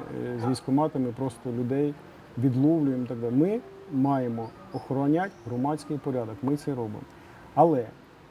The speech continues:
мене, як громадянина України, досить сильно обурюють деякі факти, які відбуваються, на превеликий жаль, сьогодні, не тільки в Тернополі, а взагалі.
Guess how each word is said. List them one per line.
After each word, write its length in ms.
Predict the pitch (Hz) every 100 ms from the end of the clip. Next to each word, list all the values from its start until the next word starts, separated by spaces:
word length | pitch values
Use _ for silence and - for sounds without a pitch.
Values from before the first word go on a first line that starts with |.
| - 139
мене, 360 | 185 156 127
як 140 | 131 131
громадянина 540 | 147 151 160 196 196
України, 520 | 170 165 165 120 104 - - - - - - - - - -
досить 560 | 147 117 139 180 - 131
сильно 340 | - 165 143 151
обурюють 540 | 135 139 190 160 127
деякі 380 | 117 156 147 151
факти, 420 | - 170 156 -
які 180 | 123 -
відбуваються, 760 | 123 120 135 151 143 135 127 123 123
на 60 | 123
превеликий 480 | 135 139 147 143 127
жаль, 220 | 165 185 - - - - - - - - - - -
сьогодні, 500 | - 151 139 151 117 - - - - -
не 80 | 131
тільки 220 | 185 147
в 60 |
Тернополі, 460 | 120 139 143 117 123
а 60 | 127
взагалі. 420 | 123 131 135